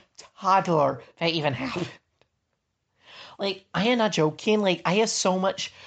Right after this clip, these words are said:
like, tissue and, like, ligaments that did not heal correctly. But, like,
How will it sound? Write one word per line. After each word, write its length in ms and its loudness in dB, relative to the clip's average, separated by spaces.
like, 300 -2
tissue 760 0
and, 180 -2
like, 200 -2
ligaments 480 -4
that 360 -4
did 120 -6
not 280 0
heal 440 0
correctly. 800 -2
But, 140 0
like, 320 0